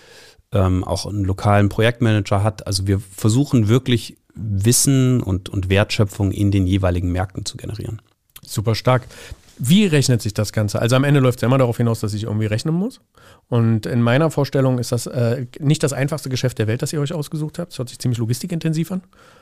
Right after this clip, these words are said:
Speaker 2: Ähm, t-, zumindest erstmal jetzt in meiner Vorstellung. Aber wie rechnet sich das Ganze?
Speaker 1: Ist es nicht das einfachste Geschäft? Weiß ich, das könnte man diskutieren, weil es gibt ja überall Müll. Also uns geht die,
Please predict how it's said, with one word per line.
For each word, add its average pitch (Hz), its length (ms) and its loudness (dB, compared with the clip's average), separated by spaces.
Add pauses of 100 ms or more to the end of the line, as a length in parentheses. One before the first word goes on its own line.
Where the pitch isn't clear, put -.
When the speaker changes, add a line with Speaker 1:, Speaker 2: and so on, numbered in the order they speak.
(380)
Speaker 2:
Ähm, 110 360 0 (100)
t-, 113 220 -10
zumindest 107 260 -2
erstmal 101 180 0
jetzt 98 100 -6
in 101 60 0
meiner 98 180 0
Vorstellung. 120 520 -2 (380)
Aber 123 200 2
wie 123 80 2
rechnet 160 240 0
sich 127 120 -8
das - 160 -8
Ganze? 107 300 -6 (1500)
Speaker 1:
Ist 120 160 2
es 160 140 0
nicht 160 160 4
das 113 100 2
einfachste 143 540 0
Geschäft? 143 480 0
Weiß 113 200 4
ich, 127 220 -2
das 104 240 -2
könnte 143 260 4
man 120 200 6
diskutieren, 151 800 2
weil 107 200 4
es 107 120 -2
gibt - 160 -6
ja 113 60 4
überall 104 300 2
Müll. 104 280 2
Also 113 260 2
uns 120 320 0
geht 123 160 0
die, 117 260 0